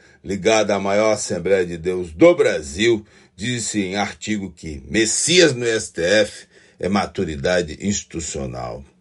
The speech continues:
No domingo, Davi Alcolumbre, que não é de coletiva, mas adora uma nota, partiu pra cima e disse que setores do executivo desrespeitavam ele e o Congresso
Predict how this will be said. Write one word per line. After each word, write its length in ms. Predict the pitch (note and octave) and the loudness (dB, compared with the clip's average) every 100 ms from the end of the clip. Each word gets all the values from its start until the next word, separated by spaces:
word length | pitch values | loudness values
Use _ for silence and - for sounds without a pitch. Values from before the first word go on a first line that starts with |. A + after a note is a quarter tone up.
| - - - | -20 -16 4
No 100 | G3 | 8
domingo, 540 | F#3+ E3 F#3 F3+ A2 | 8 6 4 2 0
Davi 340 | E2+ G2+ G2 A2+ | 4 4 6 4
Alcolumbre, 880 | G#2+ - F#2+ A2 A#2 G#2 F#2+ F2+ - _ _ | 4 2 2 2 2 2 0 -2 -10 _ _
que 100 | C#3+ | 0
não 140 | C#3+ | 6
é 140 | D3 D3+ | 8 8
de 100 | D#3 | 6
coletiva, 1120 | E3+ E3+ E3+ - G#3 G#3+ G3 C3+ F2 C#2+ - | 6 8 6 4 2 6 6 6 0 -10 -12
mas 360 | - A#2+ A#2 G#2 | -4 0 0 -2
adora 560 | F2+ C#2+ B2 E3 G3 D#3+ | -6 -8 2 6 6 4
uma 200 | C3+ G#2+ | -2 0
nota, 580 | G2 A2 G#2+ - G2 - _ _ _ | 2 2 0 -6 -12 -14 _ _ _
partiu 440 | F2+ - - C#3 A2 | -4 -4 -4 -2 0
pra 220 | C3+ G#2+ | 0 0
cima 640 | - D#3 F#3+ F#3+ C3+ C#2+ - _ - | 0 6 8 8 2 -6 -12 _ -14
e 100 | D2+ | -12
disse 380 | C#2+ F#2+ E2+ | -6 -6 -6
que 80 | - | -8
setores 560 | D#2+ - F2 - F#2+ F2 | -6 0 -2 2 0 0
do 160 | D2 | 0
executivo 720 | F2+ E2+ F2 - D#2+ - F#2 E2 | 2 2 -2 -4 -12 -8 -8 -8
desrespeitavam 1200 | D#2+ A2+ G#2+ A2 G#2 - F#2+ D#2+ E2+ E2 E2+ E2+ - | 2 2 4 0 -2 -2 -2 -2 -4 -2 -4 -10 2
ele 480 | D3+ D#3 D3 C3 - - - | 6 6 4 -2 -8 -20 -2
e 80 | B2 | 0
o 120 | A2 | 2
Congresso 920 | A#2+ G#2 F2 B2 C#3 C3 - - | 4 4 6 4 4 2 -4 -12